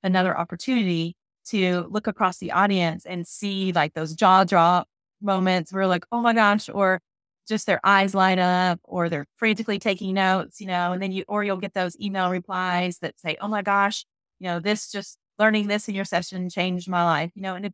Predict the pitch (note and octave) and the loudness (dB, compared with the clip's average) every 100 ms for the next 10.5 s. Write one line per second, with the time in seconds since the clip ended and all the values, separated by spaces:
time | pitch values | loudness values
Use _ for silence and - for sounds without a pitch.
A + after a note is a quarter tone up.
0 | _ G#3 A#3 B3 C#4 A#3 G#3+ G#3+ F#3 E3 | _ -8 -4 -4 -2 -2 0 -4 -4 -6
1 | G3 C4+ C#4+ - A#3 B3 - C4 C4 C4+ | 0 2 2 -4 -2 -2 0 2 4 4
2 | B3+ F#3+ F#3 G#3+ A#3 G#3+ G3 G3 F#3 F#3 | 4 2 2 -2 -2 -2 2 2 0 -4
3 | F#3 F#3 _ _ - F3+ - G3 F#3+ - | -4 -6 _ _ -12 -10 -4 -2 0 -2
4 | F#3+ F3+ F3 G3 F3 - E3+ - G3+ F#3 | -6 -10 -8 -6 -6 -8 -14 -8 -2 -2
5 | - F3 E3+ - D#3+ A#3 - D#4+ D#4+ G#3+ | -4 -8 -8 -6 -6 -6 -6 -10 -6 -6
6 | A3+ B3 - E4+ C4 G#3 F3+ F3+ D#4 C#3+ | -4 -8 -8 -10 -4 -2 0 2 2 0
7 | - - - G3 G3 _ _ _ A#3+ - | -6 -16 2 4 4 _ _ _ -8 2
8 | G#3+ A3 A#3 A#3 G#3 F3+ F#3+ G#3 G3 - | 4 4 2 -2 -2 0 2 2 0 0
9 | F3 F3 - - - F#3+ G#3 F3+ - - | -4 -6 -12 -10 -2 0 0 -2 -8 -4
10 | C4+ D#4+ A3 G3+ G3 | 0 2 2 2 -2